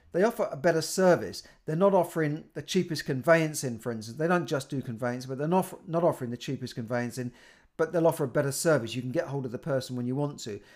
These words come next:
You'll be speaking to the same person every time, not just somebody in a call centre, factory type of conveyancing. So they're, they're, they're distinguishing themselves. They're above the pack. They've got their head above the pack. And as Zig Ziglar said, "There's always more room at the top."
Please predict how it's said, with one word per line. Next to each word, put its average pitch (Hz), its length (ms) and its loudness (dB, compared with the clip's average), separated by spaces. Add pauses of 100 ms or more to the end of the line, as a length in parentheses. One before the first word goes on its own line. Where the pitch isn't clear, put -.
(120)
You'll 143 200 -4 (100)
be 160 80 -6
speaking 139 300 -2
to 127 80 -12
the 113 80 -10
same 165 340 4
person 123 580 -4
every 123 220 -8
time, 131 340 -2 (220)
not 160 220 -4
just 139 160 -6
somebody 127 480 -2 (200)
in 151 120 -6
a 127 60 -6
call 139 260 -4
centre, 127 360 -6
factory 139 540 -4
type 123 340 -4
of - 140 -14
conveyancing. 123 640 -4 (340)
So - 120 -6
they're, 233 300 4
they're, 233 180 0 (140)
they're 214 100 6
distinguishing 226 720 2
themselves. 143 360 0
They're 170 100 4
above 170 420 2
the 175 80 2
pack. 170 400 -2
They've 160 100 -8
got 185 200 -6
their 165 240 -4 (160)
head 160 220 -2
above 147 260 2
the 151 80 -6
pack. 165 320 -2 (180)
And 165 120 0
as 170 80 4
Zig 185 180 2
Ziglar 202 280 4
said, 135 320 0 (300)
"There's 170 140 0
always 233 260 6
more 196 200 6
room 175 180 4
at 165 140 -6
the - 40 -12
top." - 460 0